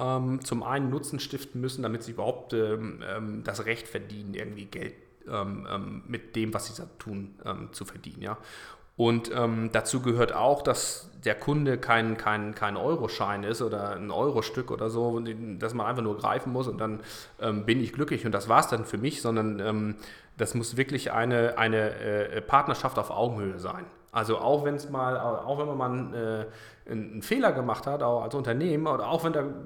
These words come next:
Kunde vielleicht einen Fehler gemacht hat, das ist egal. Ähm, in dem Fall hat der Kunde recht und, äh, ähm, der Kunde ist da, äh, einfach im, im, im Zentrum unseres, unseres Handelns,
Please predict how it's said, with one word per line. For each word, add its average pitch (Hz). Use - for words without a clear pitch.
Kunde 240
vielleicht -
einen 135
Fehler 185
gemacht 139
hat, 147
das 139
ist 139
egal. 147
Ähm, 127
in 123
dem 143
Fall 143
hat 135
der -
Kunde 131
recht 143
und, 131
äh, -
ähm, 120
der 120
Kunde 135
ist -
da, 110
äh, 117
einfach 107
im, 104
im, 107
im 104
Zentrum 147
unseres, 117
unseres 123
Handelns, 160